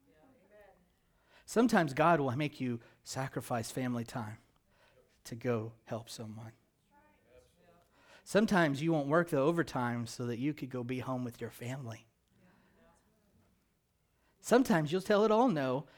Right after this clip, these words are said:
and spend the day with your baby and your little babies. You have to be led by God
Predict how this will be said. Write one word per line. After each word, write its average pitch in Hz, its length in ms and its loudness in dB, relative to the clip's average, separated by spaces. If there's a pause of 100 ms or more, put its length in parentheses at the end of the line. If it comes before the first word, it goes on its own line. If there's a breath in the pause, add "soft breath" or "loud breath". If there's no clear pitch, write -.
(120 loud breath)
and 123 100 -6
spend 139 340 -6
the 127 160 -4
day 156 460 -6 (120)
with 117 380 -8 (320)
your 104 140 -12
baby 151 540 -4 (400 loud breath)
and - 100 -18
your 101 140 -12
little 113 260 -10
babies. - 480 -20 (1800 loud breath)
You - 80 -18
have 180 160 -8
to - 80 -14
be 139 120 -8
led 127 340 -4
by 117 140 -6
God 110 480 -10